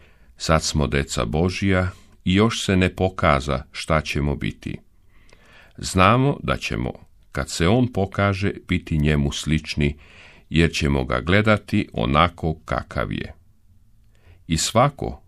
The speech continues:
ko ima ovu nadu u njega, sebe posvećuje, kao što je i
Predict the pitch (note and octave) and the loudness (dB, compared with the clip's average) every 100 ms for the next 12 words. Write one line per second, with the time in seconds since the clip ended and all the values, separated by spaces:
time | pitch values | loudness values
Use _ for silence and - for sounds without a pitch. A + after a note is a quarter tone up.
0 | - - - - D#3+ - - D2+ D#2 D2 | -6 -2 2 6 6 4 2 0 2 2
1 | B1+ B1+ A#1 B1+ - C2+ F2 A2 A2 A2 | 2 0 -2 -6 -2 2 4 4 2 0
2 | - - - - F#2+ F#2+ F#2 - E2+ - | -2 -12 -6 0 0 2 0 -2 -4 -2
3 | D2 C#2+ - D#2 C2+ G1+ - - - - | -2 -2 -2 -2 -2 -4 -12 -20 -20 -20
4 | _ _ G#2 A2+ A2+ - E2+ D#2 C#2 - | _ _ 2 4 4 -2 -2 -2 -2 -6